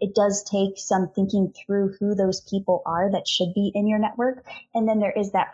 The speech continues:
proactive element of reaching out and starting conversations. But that's the beauty of it. You get to connect with more people. And I think that's one of my favorite parts of what I do is kind of the matchmaking element, is helping people get connected to the people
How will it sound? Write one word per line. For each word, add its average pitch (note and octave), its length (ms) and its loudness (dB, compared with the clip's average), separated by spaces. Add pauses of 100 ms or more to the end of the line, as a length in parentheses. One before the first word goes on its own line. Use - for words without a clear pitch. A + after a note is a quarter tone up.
proactive F#3 560 0
element F3+ 480 0
of E3 160 -2
reaching E3 420 0
out F#3+ 420 0
and F3 140 0
starting F3 340 0
conversations. E3 840 0 (300)
But - 160 2
that's - 240 -2
the B3+ 100 0
beauty B3 320 0
of D#3 80 0
it. D3+ 100 -2
You G3+ 140 -2
get C4+ 160 2
to C4+ 160 -4
connect F#3+ 400 0
with F#3+ 180 2 (140)
more F#3+ 360 0 (140)
people. D3+ 440 -2
And G3+ 180 0
I G#3+ 220 2
think A3+ 260 0 (320)
that's A3 220 -2
one A#3+ 100 0
of A#3+ 60 2
my G#3 240 0
favorite F#3+ 340 0
parts F#3 380 -2
of F3 240 0
what F3 180 0
I E3+ 160 2
do F#3+ 320 0
is F3+ 160 -4 (400)
kind C4+ 100 2
of C4 80 2
the E3 100 0
matchmaking A3 680 0
element, A3 400 0 (300)
is G3 200 -2
helping G#3+ 300 0
people G#3 320 0
get F#3 240 0
connected F#3 340 0
to G3 80 -2
the F3 160 -2
people F3 500 -2